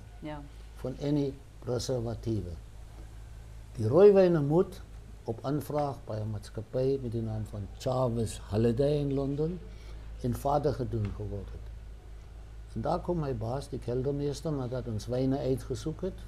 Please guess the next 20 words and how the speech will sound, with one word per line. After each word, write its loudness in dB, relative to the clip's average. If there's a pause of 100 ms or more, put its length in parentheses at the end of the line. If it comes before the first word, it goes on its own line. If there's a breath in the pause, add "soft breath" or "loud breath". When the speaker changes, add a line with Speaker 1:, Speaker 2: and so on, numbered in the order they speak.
Speaker 2:
vir -4
daardie. -2 (640 loud breath)
Ek 0
moet 2
nou 0 (100)
sien -2
dat -4
daai -2
vate -2
volgemaak 0
word. -8 (560)
En -2
hulle 0
was -2
sleg -2
goed. -6 (340)
Hulle -4
het -4
dit -8
hier 2